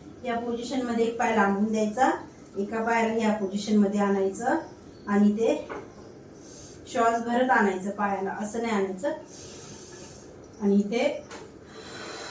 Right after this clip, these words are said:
हळूहळूने तुमची बॉडीला उचलायचं आणि इथे नाक टच करायचं, वन, टू, थ्री, फोर, फाय, सिक्स, सेवन, एट, नाईन, टेन.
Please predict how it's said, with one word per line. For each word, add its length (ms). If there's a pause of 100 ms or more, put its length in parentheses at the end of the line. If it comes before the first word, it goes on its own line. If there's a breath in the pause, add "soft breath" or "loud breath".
(800 loud breath)
हळूहळूने 560
तुमची 240
बॉडीला 440
उचलायचं 760 (640)
आणि 140
इथे 240
नाक 340
टच 200
करायचं, 420 (500)
वन, 380 (460)
टू, 460 (380)
थ्री, 480 (400)
फोर, 320 (420)
फाय, 380 (460)
सिक्स, 280 (340)
सेवन, 560 (360)
एट, 400 (380)
नाईन, 400 (340)
टेन. 240